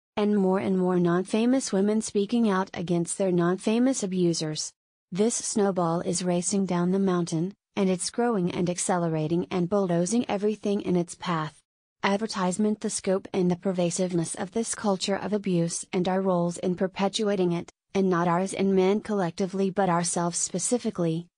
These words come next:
has resulted recently in a reflexive and unwieldy and messy and self-conscious excavation of memories, relationships and interactions, a digging that has intersecting intents.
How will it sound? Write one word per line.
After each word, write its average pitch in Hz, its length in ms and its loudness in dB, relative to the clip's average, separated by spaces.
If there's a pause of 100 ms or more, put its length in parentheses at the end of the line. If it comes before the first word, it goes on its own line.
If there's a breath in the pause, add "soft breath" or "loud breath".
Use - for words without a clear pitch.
(120)
has 190 240 0
resulted 180 580 -2
recently 180 560 0
in 190 160 0
a 190 80 4
reflexive 196 680 -2
and 190 140 2
unwieldy 190 580 0
and 196 200 2
messy 196 460 -2
and 175 140 0
self-conscious 185 840 -2
excavation 190 720 -2
of 175 180 -4
memories, 165 640 0 (220)
relationships 185 840 0
and 214 240 0
interactions, 170 880 -2 (240)
a 226 60 2
digging 202 360 2
that 190 140 -2
has 180 240 -4
intersecting 196 720 -2
intents. 180 600 -2